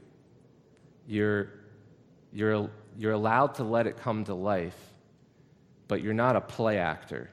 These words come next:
when you, um, express it to the world." So there's, he's saying in this one sentence, he's kind of setting up the rest of the list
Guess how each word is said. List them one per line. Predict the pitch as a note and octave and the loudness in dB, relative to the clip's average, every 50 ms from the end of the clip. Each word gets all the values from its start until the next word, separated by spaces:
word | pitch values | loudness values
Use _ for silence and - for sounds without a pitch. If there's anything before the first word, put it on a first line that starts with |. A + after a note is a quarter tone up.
| - _ _ _ _ _ _ - G2 | -20 _ _ _ _ _ _ -14 -10
when | F#2+ F#2 F2+ F2+ F2+ | -8 -6 -6 -4 -6
you, | F2 F2 E2+ E2+ E2 E2 E2 - - _ _ _ _ _ - | -6 -6 -6 -6 -8 -10 -12 -14 -20 _ _ _ _ _ -16
um, | F2 E2+ E2+ E2+ E2+ E2+ E2 E2 - - - E2+ | -12 -12 -10 -10 -10 -10 -12 -14 -16 -18 -18 -18
express | E2 - - - - F#2+ E2+ E2+ - - | -16 -16 -16 -14 -8 -8 -8 -8 -8 -14
it | - - | -20 -18
to | - E2+ | -16 -14
the | E2+ E2 | -12 -12
world." | E2 E2 E2 D#2 D2+ - - _ _ _ _ _ _ _ _ _ _ _ | -10 -10 -10 -12 -14 -16 -20 _ _ _ _ _ _ _ _ _ _ _
So | - - G#2+ G2 | -10 -6 -4 -2
there's, | G2 G#2 G#2 G2 F2+ - - - - - - - - _ _ _ _ _ _ _ | 0 0 0 -2 -2 -6 -12 -16 -18 -20 -20 -20 -20 _ _ _ _ _ _ _
he's | - A#2+ A#2+ A2+ | -6 -4 -4 -4
saying | - - C#3 C3+ C#3 C#3 C3 A#2 G#2+ F#2+ - - | -4 0 2 2 2 2 2 0 -2 -2 -4 -4
in | - A#2+ B2 | -2 0 0
this | B2 A#2 A#2 - A2+ | 0 0 -2 -2 -2
one | B2 B2+ B2+ | 0 0 0
sentence, | B2+ B2+ - B2+ A#2+ D2+ F2+ G2 F#2 - - | 0 -2 -2 -2 0 0 -2 -4 -6 -8 -8
he's | - G#2 G2 F2+ - | -8 -8 -8 -8 -10
kind | - - A2+ G#2 G#2 | -10 -6 -4 -4 -4
of | F#2+ F2+ | -4 -6
setting | - - - G#2+ G2+ G#2 G2 G2 | -8 -4 -2 -2 -2 -2 -4 -6
up | F#2 F2+ - | -6 -8 -10
the | - F#2 F2 | -12 -8 -6
rest | F#2+ F#2 F2 - - - | -4 -6 -6 -6 -12 -16
of | F2 E2 | -16 -12
the | F2 D#2+ | -12 -10
list | E2 F2+ F2+ E2+ E2+ - - - | -8 -6 -6 -6 -6 -8 -12 -20